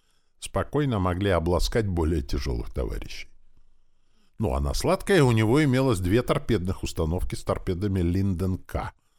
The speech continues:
противокорабельные, способными потрепать даже тяжелые крейсера или линейные крейсера. Всем этим добром руководил Искин двадцатого класса.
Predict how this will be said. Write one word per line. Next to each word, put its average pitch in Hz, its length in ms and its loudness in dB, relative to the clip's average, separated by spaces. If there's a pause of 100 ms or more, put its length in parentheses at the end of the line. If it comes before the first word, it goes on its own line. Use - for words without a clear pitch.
(260)
противокорабельные, 60 1120 -4 (380)
способными 127 720 4
потрепать 123 540 2
даже 131 260 4
тяжелые 107 560 2
крейсера 104 520 0
или 95 300 -2
линейные 80 680 -2
крейсера. - 560 -12 (1800)
Всем 80 360 -2
этим 71 260 -4
добром 69 440 -2
руководил 78 640 -2 (120)
Искин 123 420 -4
двадцатого 80 760 -4
класса. - 600 -8